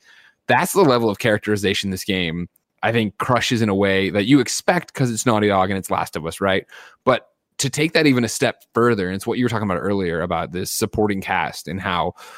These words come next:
amazing they all are and how fleshed out they all are. And I think to the point that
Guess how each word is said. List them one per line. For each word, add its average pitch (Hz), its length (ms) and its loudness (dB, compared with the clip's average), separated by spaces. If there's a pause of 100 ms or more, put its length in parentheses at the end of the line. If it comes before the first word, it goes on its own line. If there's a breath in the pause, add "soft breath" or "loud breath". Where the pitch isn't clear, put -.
(200 loud breath)
amazing 113 540 0
they 104 140 2
all 92 260 0
are 98 420 2
and 107 200 -4
how 98 100 -4
fleshed 95 300 -4
out 98 160 -2
they 80 80 -2
all 71 180 -4
are. 76 240 -4
And 101 100 -4
I 104 60 -2
think 143 220 -4
to 170 80 -4
the 143 80 -4
point 120 340 -4
that 92 280 0